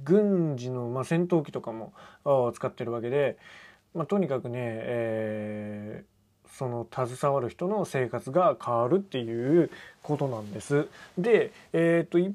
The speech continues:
方でですね、えー、このティーエスエムシーで、やっぱりあの、国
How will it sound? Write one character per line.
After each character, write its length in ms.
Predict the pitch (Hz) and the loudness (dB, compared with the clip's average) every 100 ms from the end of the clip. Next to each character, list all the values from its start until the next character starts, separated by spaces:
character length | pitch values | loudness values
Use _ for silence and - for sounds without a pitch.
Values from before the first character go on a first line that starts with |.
| - | -2
方 200 | 277 196 | 4 4
で 100 | 143 | 6
で 140 | 113 | 2
す 80 | 104 | -2
ね、 640 | 135 131 120 117 165 - - | -4 -2 -2 -4 -6 -10 -8
え 60 | |
ー、 420 | 151 143 139 135 | -6 -4 -4 -4
こ 100 | 147 | -4
の 100 | 165 160 | -6 -6
テ 160 | 170 | -2
ィ 60 | 170 | -2
ー 20 | |
エ 40 | |
ス 120 | 160 165 | -2 -4
エ 60 | |
ム 100 | 160 | -4
シ 160 | - 139 | -4 -4
ー 60 | 113 | 0
で、 500 | 131 127 117 110 127 | 2 4 2 0 -2
や 60 | |
っ 40 | 131 | 0
ぱ 120 | 147 | 0
り 80 | 131 | 2
あ 60 | |
の、 100 | 123 | -2
国 180 | 117 | -4